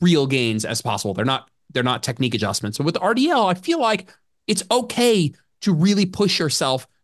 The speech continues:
to do more, to do more, to do more, to do more, because that, I think, is what most people are lacking. Most people are not trying to progress.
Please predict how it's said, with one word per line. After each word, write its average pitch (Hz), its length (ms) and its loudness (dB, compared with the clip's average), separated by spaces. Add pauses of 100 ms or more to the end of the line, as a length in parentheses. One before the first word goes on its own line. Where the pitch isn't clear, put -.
(120)
to - 80 -6
do 160 160 4
more, 151 240 4
to 135 120 -8
do 160 140 2
more, 139 220 4
to 143 140 -6
do 151 100 2
more, 135 200 2
to 151 120 -4
do 147 80 0
more, 147 140 0
because 123 180 -4
that, 220 320 2
I 185 80 0
think, 180 220 0
is 151 200 -2 (500)
what 160 180 -2
most 160 220 2
people 151 180 0
are 131 100 2
lacking. 113 360 -2
Most 113 140 -4
people 156 120 0
are 135 60 2
not 135 180 0
trying 131 160 0
to 120 60 -2
progress. 117 420 -2